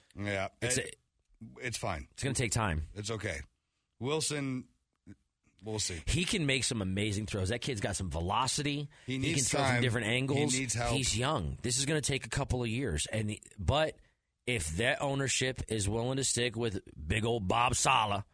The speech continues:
Speaker 2: Bob Saleh will stick with Zach Wilson 'cause that's their pick.
Speaker 1: Please don't call him Bob Saleh.
Speaker 2: Oh, I'm
Speaker 1: He's
Speaker 2: calling him
Speaker 1: Oh, my, no,
Speaker 2: big,
Speaker 1: don't,
Speaker 2: big,
Speaker 1: don't
Speaker 2: big
Speaker 1: start
Speaker 2: Bob
Speaker 1: that.
Speaker 2: Saleh.
Speaker 1: It's Robert Saleh. Um,
Speaker 2: Bobby
Speaker 1: again,
Speaker 2: Saleh.
Speaker 1: as I said to Jacksonville last week, the Jets have that loft issue.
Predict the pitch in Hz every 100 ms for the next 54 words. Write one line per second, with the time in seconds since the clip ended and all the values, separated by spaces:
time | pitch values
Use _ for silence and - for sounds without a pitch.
0 | _ _ _ _ _ _ _ _ _ 101
1 | 92 117 123 120 135 131 120 113 - 117
2 | - 117 127 - - 87 101 104 127 175
3 | 104 90 98 92 98 80 - 85 92 101
4 | 156 165 - 233 196 156 110 101 85 85
5 | 80 90 82 90 101 104 113 110 101 92
6 | 87 73 90 - - 143 127 117 110 120
7 | 117 110 - - - 180 - 107 101 101
8 | 95 120 120 147 120 92 95 87 90 -
9 | - 113 117 107 92 - _ _ _ _
10 | - - 127 139 123 120 - 123 123 127
11 | 120 139 123 113 113 107 - 110 117 113
12 | 113 104 101 98 95 92 92 90 80 -
13 | 98 85 98 90 - 101 92 82 92 92
14 | 82 80 - 78 78 80